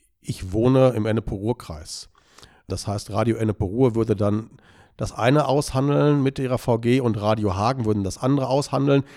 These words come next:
Die sitzen aber beide im gleichen Gebäude in Hagen und machen von da aus Radio. Was ist denn das für eine Idee? Ich meine, selbstverständlich stehen wir als Gewerkschaft den Betriebsräten in den Lokalradios zur Seite bei so etwas.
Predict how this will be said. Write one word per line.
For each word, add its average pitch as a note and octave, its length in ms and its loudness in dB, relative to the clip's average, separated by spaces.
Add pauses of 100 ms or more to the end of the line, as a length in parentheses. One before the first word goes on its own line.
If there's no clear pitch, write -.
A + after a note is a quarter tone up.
(220)
Die A2 80 -4
sitzen B2 240 0
aber A2 140 6
beide A#2+ 240 2
im A2 120 0
gleichen A#2 320 0
Gebäude A2 380 2
in F#2 160 -4
Hagen G#2 320 0 (340)
und G#2+ 80 -2
machen A#2 220 0
von G#2+ 160 -2
da G#2 100 -2
aus A2 220 -10
Radio. B2 420 -2 (300)
Was - 100 -20
ist - 240 -18
denn - 80 -14
das A#2 180 -14
für - 120 -10
eine G2 160 -8
Idee? G2+ 420 -2 (420)
Ich D3 120 -4
meine, F3 240 4 (360)
selbstverständlich C#3 1000 0
stehen G#2+ 280 0
wir B2 140 2
als A#2+ 160 -6
Gewerkschaft G#2+ 640 -4
den G2+ 400 -4
Betriebsräten G2+ 880 -6
in A2 180 -6
den F#2 120 -4
Lokalradios F#2+ 1040 -4 (460)
zur G2+ 180 -6
Seite B2+ 300 2
bei G2+ 120 -2
so F#2 180 -8
etwas. - 460 -12